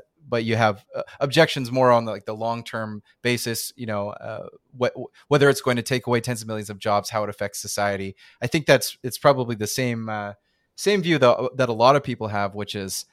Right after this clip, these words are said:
"I found this useful for this, my recipe, my this or that, but I'm worried about, you know, what the, what the macro picture is if it continues on a, on a certain trend." So,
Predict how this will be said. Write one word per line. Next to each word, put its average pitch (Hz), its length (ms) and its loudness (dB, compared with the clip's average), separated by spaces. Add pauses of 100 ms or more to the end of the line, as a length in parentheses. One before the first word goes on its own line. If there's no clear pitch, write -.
(220)
"I 143 140 4
found 139 320 2
this 117 160 -6
useful 123 400 -6
for 107 280 -4
this, 135 420 -4
my 107 140 -8
recipe, 120 640 -6
my 107 200 -6
this 123 240 -4
or 110 80 -8
that, 113 360 0 (360)
but 123 100 2
I'm 120 160 2
worried 127 320 2
about, 107 380 -2 (760)
you 117 140 -8
know, 98 280 -6 (200)
what 117 260 -4
the, 101 300 -2
what 123 140 -2
the 123 80 2
macro 123 360 2
picture 104 380 -8
is 95 240 -6 (300)
if 113 180 -8
it - 180 -6 (220)
continues 113 640 -6
on 104 200 -6
a, 101 120 -10
on 104 140 -6
a - 20 -6
certain 98 260 -10
trend." 98 360 -6
So, 95 300 -6